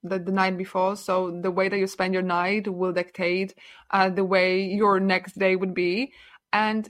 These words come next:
yeah, I think, like, it makes sense, actually. And I've observed that on myself. So yeah, so speaking from experience, I feel like, yeah, it actually makes sense. So let's take care of our nights.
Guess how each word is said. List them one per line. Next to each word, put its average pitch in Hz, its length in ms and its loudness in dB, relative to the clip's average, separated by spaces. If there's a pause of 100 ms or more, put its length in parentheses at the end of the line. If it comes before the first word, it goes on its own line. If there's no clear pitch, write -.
yeah, 269 300 2
I 240 120 0
think, 240 220 -2
like, 214 180 -2
it 190 40 -4
makes 175 280 -8
sense, - 260 -8
actually. - 460 -8
And 202 120 -6
I've 214 380 0
observed 180 460 -4
that 180 160 -2
on 185 140 -4
myself. 180 580 -2
So 185 280 0
yeah, 190 200 10
so 190 100 -6
speaking 202 260 -4
from 196 200 -4
experience, 190 500 -2
I 185 180 2
feel 190 300 -4
like, 185 340 0
yeah, - 220 -2
it 170 140 -6
actually 185 320 -2
makes - 240 -8
sense. - 340 -8
So 180 220 -2
let's 190 260 -2
take 180 180 -4
care 185 160 -4
of 170 140 -2
our 175 160 -2
nights. 180 440 -6